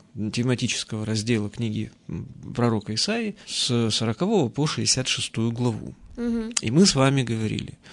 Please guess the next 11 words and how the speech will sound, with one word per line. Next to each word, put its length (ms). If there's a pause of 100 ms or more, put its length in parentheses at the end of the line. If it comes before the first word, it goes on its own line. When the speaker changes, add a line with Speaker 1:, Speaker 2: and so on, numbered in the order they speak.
(300)
Speaker 1:
что 200
первая 640
глава, 580 (640)
первая 400
глава, 420 (180)
она 840
имеет 360
своей 260
целью 540 (720)
показать, 580
что 640